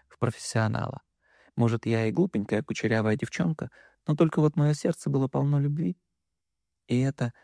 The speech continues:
лучилось из меня. И я готова была обнять весь мир. Мой любимый поправляется, мой отец волнуется за меня, и он подобрал мне жениха, и я скоро выйду замуж.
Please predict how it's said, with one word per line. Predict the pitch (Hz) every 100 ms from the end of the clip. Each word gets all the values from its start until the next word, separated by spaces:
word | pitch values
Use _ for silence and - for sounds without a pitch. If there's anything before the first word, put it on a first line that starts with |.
| _
лучилось | 139 165 - 104 104 -
из | 110
меня. | 117 117 117 _ _ _ _ _
И | -
я | 143
готова | 143 147 156 143
была | 143 147
обнять | 143 175 165 -
весь | 180 -
мир. | 135 110 - _ _ _ _ _ -
Мой | 165 202
любимый | 131 127 185 135
поправляется, | - - 113 120 135 123 - - - -
мой | - 165
отец | 175 - 190
волнуется | 160 165 196 185 - 131
за | 127
меня, | 123 - - _ _
и | -
он | 151 156
подобрал | 151 151 151 165
мне | 151 120
жениха, | 117 123 127 170
и | 131
я | 139
скоро | - 185 143
выйду | 139 147
замуж. | 107 113 113 -